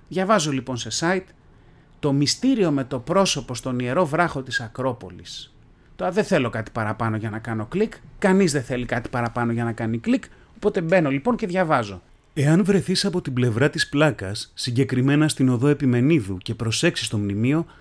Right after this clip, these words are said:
θα ξεχωρίσεις εύκολα τον όγκο που μοιάζει με ανθρώπινη μύτη. Λίγα δευτερόλεπτα αργότερα θα εντοπίσεις την οπή παύλα στόμα, τα μάτια,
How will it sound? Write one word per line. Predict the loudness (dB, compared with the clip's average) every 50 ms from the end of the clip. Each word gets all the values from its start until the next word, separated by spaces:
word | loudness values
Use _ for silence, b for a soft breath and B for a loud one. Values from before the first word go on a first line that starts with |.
| B B
θα | B -4 -2
ξεχωρίσεις | -2 0 0 0 0 0 2 2 2 2 2 0 -2 0 2
εύκολα | 4 2 2 2 -2 -4 -4 -2 -2 -4 -4
τον | -2 -2 0 2 2
όγκο | 0 0 -2 -4 -6
που | -4 -2 0
μοιάζει | 0 2 2 0 0 2 2
με | 2 2
ανθρώπινη | 2 0 0 0 -2 0 0 0 0 2 2
μύτη. | 2 2 0 -2 -4 -8 -10 -10 -10 b b b b b b b _ _ _ _ -2
Λίγα | 0 2 2 4 4 2
δευτερόλεπτα | 2 0 -2 -2 -2 0 0 0 0 -2 -2 -4
αργότερα | -4 -2 -2 -2 -4 -4 -2 -4 -4 -2 -2 -2
θα | -2 -2
εντοπίσεις | -2 0 0 -2 -2 0 -2 -2 0 0 -2 -2 -2
την | -2 0 0 0
οπή | 0 -2 -2 -2 -2 0 0 0 0
παύλα | 0 0 0 0 0 -2 -2
στόμα, | -2 -2 -2 0 0 2 2 0 0 -2 -4 -8 _
τα | -2 0 2
μάτια, | 2 4 2 2 0 -2 -4 -2 -2 -2 -2